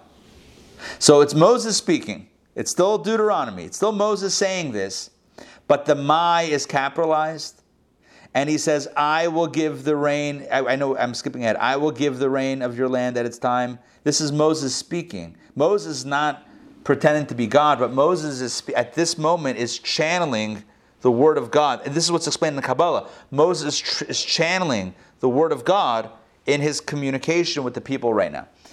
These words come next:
And by the way, this serves, this, this verse thirteen, and it's gonna go on for a little while, to the end of this reading. This is the second chapter of the Shema,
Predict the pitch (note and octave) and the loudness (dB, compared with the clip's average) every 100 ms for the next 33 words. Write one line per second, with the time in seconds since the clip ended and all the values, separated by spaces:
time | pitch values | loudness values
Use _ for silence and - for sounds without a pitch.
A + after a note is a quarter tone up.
0 | - - - C3 D3 D3+ C#3 A2+ D3+ - | -20 -4 0 2 2 2 0 2 0 0
1 | F#3 E3+ C3 B2+ - D3 - - D3+ D#3 | 2 2 0 -4 -2 -2 -2 -4 -2 -2
2 | - - _ _ _ C3 C#3 - C#3 C#3 | -4 -8 _ _ _ -2 -2 0 -2 0
3 | D#3 F3+ G3 - _ _ _ _ _ _ | -4 -4 -6 -10 _ _ _ _ _ _
4 | _ _ _ _ _ _ _ - - - | _ _ _ _ _ _ _ -14 -14 -14
5 | - - - A#2 A#2+ A#2 A2 C3+ A2+ A#2+ | -20 -8 2 4 4 0 -2 0 2 2
6 | A#2 B2+ C#3 D3 C#3+ C#3+ D3 D3 D#3 G3+ | 2 2 -2 -2 0 0 0 0 0 -2
7 | F#3+ - _ _ _ _ _ _ _ _ | -4 -14 _ _ _ _ _ _ _ _
8 | _ _ _ _ - A#2+ B2 B2+ B2+ A#2+ | _ _ _ _ 2 6 8 6 4 4
9 | D3+ F3+ G3 - - _ - - - C#3 | 6 6 0 -6 -20 _ -20 -18 4 6
10 | D3+ D3+ C#3+ B2+ - C#3+ - C#3 - B2+ | 6 4 4 4 2 2 0 -2 2 2
11 | B2+ B2+ G#2 G#2+ G#2+ E2 | 4 0 0 -2 0 -2